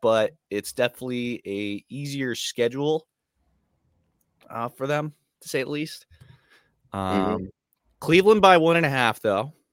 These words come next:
Speaker 1: So, obviously, Vegas is still very confident in <laughs> Cleveland's defense, but,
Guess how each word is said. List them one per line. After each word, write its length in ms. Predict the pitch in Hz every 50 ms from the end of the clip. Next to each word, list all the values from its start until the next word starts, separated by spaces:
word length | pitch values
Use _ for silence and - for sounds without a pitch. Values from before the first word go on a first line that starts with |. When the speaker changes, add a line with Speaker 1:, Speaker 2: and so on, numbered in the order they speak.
| _ _ _ -
Speaker 1:
So, 640 | - - - 117 110 107 107 107 104 104 104 - -
obviously, 800 | 107 117 117 123 123 - - 143 135 131 127 127 135 135 143 170 - -
Vegas 440 | 107 113 117 120 123 127 127 120 - - 120
is 200 | 117 117 113 -
still 320 | - - 127 123 123 117
very 240 | 113 120 127 127 127
confident 600 | - - 131 123 120 - - 120 127 123 - _
in 340 | - 110 110 110 110 107 104
<laughs> 0 |
Cleveland's 680 | - - - - 185 156 139 - 131 123 117 110 104 -
defense, 580 | - 120 120 120 - - 123 120 120 120 - -
but, 440 | _ - 104 104 101 101 101 -